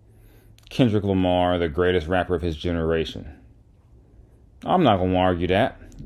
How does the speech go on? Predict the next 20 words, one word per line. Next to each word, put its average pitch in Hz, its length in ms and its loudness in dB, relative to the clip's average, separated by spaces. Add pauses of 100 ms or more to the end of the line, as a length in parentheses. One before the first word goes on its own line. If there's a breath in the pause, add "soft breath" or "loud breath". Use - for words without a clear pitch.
(420)
I 95 80 -2
think 98 200 0
if 98 120 -4
you 117 60 2
listen 101 180 -2
to 101 80 -4
this 98 120 0
podcast 95 640 2
more 92 320 2
than 90 200 0
once, 95 260 0
you 101 80 -6
already 95 240 2
know 95 140 2
I'm 87 160 0
a 76 40 -4
big 87 320 -2
fan 92 280 0
of 82 120 -6
Kendrick, 90 420 -2